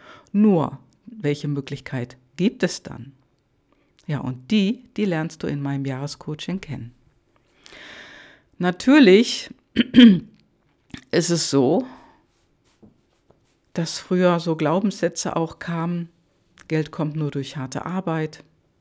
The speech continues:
oder Geld wächst nicht auf Bäumen. Stimmt das? Also für manche Menschen wächst es auf Bäumen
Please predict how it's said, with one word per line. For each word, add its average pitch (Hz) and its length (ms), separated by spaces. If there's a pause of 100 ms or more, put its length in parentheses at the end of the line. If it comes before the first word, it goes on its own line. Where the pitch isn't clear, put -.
(1200)
oder 143 160
Geld 143 300
wächst - 280
nicht 131 160
auf 120 120
Bäumen. 175 580 (1400)
Stimmt - 360
das? - 340 (1600)
Also 156 180
für 156 160
manche 185 340
Menschen 180 400
wächst 160 280
es 226 160
auf 196 220
Bäumen 208 560